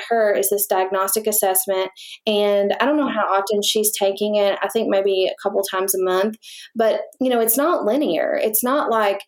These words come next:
"Okay, I'm gonna start at sales and then I'm gonna do good and then I'm gonna move up to profit and then I'm gonna do good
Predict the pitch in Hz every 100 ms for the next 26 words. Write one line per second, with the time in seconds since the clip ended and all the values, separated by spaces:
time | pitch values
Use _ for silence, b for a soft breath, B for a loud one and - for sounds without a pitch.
0 | - 226 226 190 180 175 170 208 220 208
1 | 196 233 220 226 - 208 196 190 190 196
2 | - 196 196 202 190 190 214 214 202 190
3 | 185 - 190 196 202 202 202 202 202 202
4 | 214 - 175 180 185 185 - 190 190 202
5 | 202 214 220 202 185 180